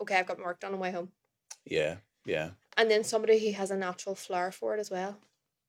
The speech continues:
Speaker 1: Like, a natural flair for just having an, an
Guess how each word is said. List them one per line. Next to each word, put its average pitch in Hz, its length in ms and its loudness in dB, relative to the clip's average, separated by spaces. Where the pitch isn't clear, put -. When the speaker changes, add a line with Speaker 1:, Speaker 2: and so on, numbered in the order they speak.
Speaker 1:
Like, 208 140 0
a 202 40 2
natural 190 380 -2
flair 190 480 2
for 196 460 0
just - 360 -4
having 202 300 2
an, 190 180 -6
an 202 180 -4